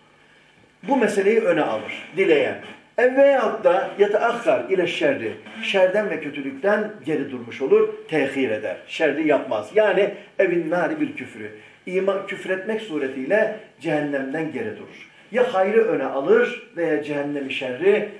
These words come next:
geriye alır. Sizden dileyen bunu yapsın, yapar. Küllü nefsin, her nefis.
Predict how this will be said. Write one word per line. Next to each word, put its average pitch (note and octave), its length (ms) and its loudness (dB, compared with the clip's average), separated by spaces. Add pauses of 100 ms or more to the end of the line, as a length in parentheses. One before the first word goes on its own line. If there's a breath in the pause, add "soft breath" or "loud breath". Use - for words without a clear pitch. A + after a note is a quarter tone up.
(160)
geriye C#3+ 360 2
alır. D3+ 420 2 (260)
Sizden D3+ 500 -4
dileyen C#3 440 2 (200)
bunu C#3+ 180 -2
yapsın, C#3+ 580 -4
yapar. - 460 -4 (1160 soft breath)
Küllü C3+ 340 -8
nefsin, A#2 540 -12 (720 soft breath)
her C3+ 220 -16
nefis. - 680 -20